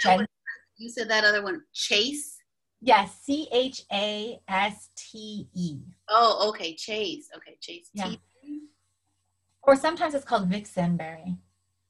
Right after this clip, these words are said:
Speaker 2: Vixen. Wait a minute. Those chaste and vixen are, like, total opposites. I don't understand.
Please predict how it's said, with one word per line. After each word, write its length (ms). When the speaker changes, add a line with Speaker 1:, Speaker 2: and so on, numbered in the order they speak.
Speaker 2:
Vixen. 580
Wait 140
a 60
minute. 420
Those 300
chaste 320
and 160
vixen 400
are, 100
like, 240
total 400
opposites. 880
I 100
don't 160
understand. 400